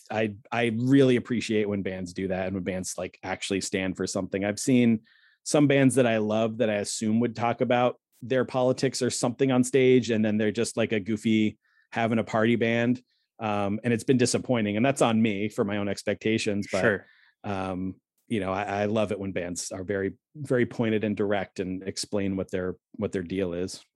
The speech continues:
Speaker 2: Yeah, I don't wanna hear that stuff, probably, like, four or five bands in a row necessarily. But at the same time, I'm way more bummed out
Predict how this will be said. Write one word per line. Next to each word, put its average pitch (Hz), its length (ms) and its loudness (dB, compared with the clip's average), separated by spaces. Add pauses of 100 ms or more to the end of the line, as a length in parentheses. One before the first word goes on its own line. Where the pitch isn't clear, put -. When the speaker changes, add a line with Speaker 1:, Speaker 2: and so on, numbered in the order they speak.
Speaker 2:
Yeah, 160 200 4
I 120 80 4
don't 160 180 4
wanna 147 220 2
hear 143 680 0
that 110 180 -6
stuff, - 640 -4
probably, 110 300 2
like, 104 160 2
four 113 240 2
or 110 60 4
five 107 240 2
bands 107 200 0
in 104 80 -4
a 95 60 -4
row 92 240 0
necessarily. 123 880 2 (560)
But 123 120 2
at 131 80 2
the 113 60 -8
same 156 240 2
time, 123 440 0
I'm 123 240 -2
way 123 800 4
more 110 320 2
bummed 107 320 0
out 104 320 0